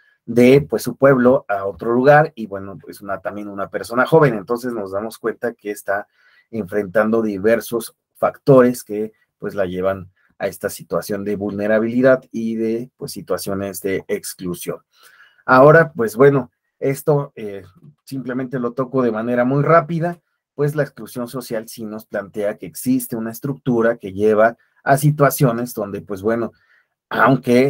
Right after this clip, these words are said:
exista cierto tipo de exclusión, ¿no? a ciertos grupos, ¿no?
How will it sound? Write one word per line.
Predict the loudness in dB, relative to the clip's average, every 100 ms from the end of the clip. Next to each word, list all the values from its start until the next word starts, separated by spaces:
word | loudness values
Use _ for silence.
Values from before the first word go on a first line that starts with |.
| -2
exista | -10 -14 -10 -6 -4 -2 -4
cierto | -2 -6 -6 -8
tipo | -6 -8 -6 -4
de | -4 -6
exclusión, | -10 -14 -14 -12 -10 -4 -2 -2
¿no? | -4
a | -6 -8
ciertos | -6 -6 -4 -4 -4 -6
grupos, | -8 2 4 4 2 -2 -2
¿no? | -4 -6